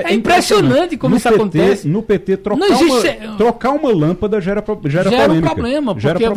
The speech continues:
Speaker 2: problema,
Speaker 1: botar a escada,
Speaker 2: impressionante.
Speaker 1: vai botar a cadeira. Isso é uma coisa, é, é impressionante como isso acontece. A reunião aconteceu, aí Haddad sai calado, mas alguém vaza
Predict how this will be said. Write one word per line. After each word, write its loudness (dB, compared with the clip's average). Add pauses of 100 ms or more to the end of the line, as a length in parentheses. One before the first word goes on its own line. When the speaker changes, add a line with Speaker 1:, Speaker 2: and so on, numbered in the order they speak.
Speaker 2:
problema, 0
Speaker 1:
botar 0
a 2
escada, -2
Speaker 2:
impressionante. 0
Speaker 1:
vai 0
botar -4
a -4
cadeira. -2 (260)
Isso -4
é -4
uma -4
coisa, -6 (160)
é, -2
é -2
impressionante -2
como -2
isso -4
acontece. -4 (320)
A -6
reunião 2
aconteceu, -4
aí -6
Haddad -6
sai -8
calado, -2
mas -6
alguém -2
vaza -4